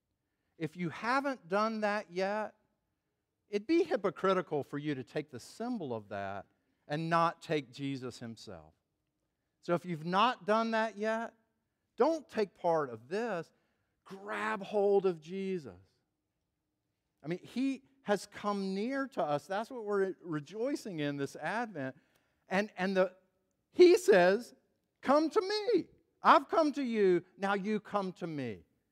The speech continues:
you who are weary and heavy laden, and I'll save you. I'll rescue you from your weariness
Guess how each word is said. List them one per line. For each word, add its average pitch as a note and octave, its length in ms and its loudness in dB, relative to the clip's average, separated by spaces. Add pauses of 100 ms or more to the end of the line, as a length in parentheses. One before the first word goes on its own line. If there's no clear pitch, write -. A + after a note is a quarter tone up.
(120)
you E3+ 180 -2
who E3 140 -2
are D3 100 2
weary C#3 400 -2
and A#2 100 -8
heavy B2+ 300 -8
laden, A2+ 400 -8 (240)
and B2+ 180 -10
I'll D#3 560 -6 (440)
save D3 760 -8
you. F#2+ 240 -20 (280)
I'll D3 320 -6
rescue A#2+ 880 -8 (100)
you F#2+ 180 -18 (640)
from C3 200 -4
your A#2+ 140 -6
weariness A2+ 640 -10